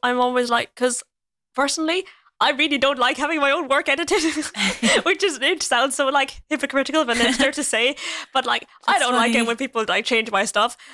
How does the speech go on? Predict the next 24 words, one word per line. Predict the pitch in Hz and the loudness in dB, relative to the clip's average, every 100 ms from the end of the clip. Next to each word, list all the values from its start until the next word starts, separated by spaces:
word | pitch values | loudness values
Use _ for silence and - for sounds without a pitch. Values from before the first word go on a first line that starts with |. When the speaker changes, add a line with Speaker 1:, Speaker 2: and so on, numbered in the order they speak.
| - | -4
Speaker 1:
So | 262 240 | 0 2
I, | 240 - | 0 0
like, | 233 - - | -2 -2 -4
if | 247 | 0
I'm | 277 262 247 | 0 0 -4
gonna | 247 233 | -2 -2
change | - 240 240 | 0 0 0
something, | 240 233 226 214 | -2 -2 -2 0
like, | - - - | -2 -2 -8
kind | 233 214 | -2 0
of | 196 - _ - | -2 -6 _ -2
big, | 220 233 | 0 0
so, | 220 | 0
like, | 196 196 | 0 0
if | 202 202 | -8 -8
I'm | |
gonna | 190 185 | -6 -4
change | - 208 | -2 -2
the | 190 | -2
headline | - 240 240 240 | -2 0 0 0
or | 208 | 0
if | 202 | 0
I'm, | 202 202 | -2 0
like, | 202 - | -2 -4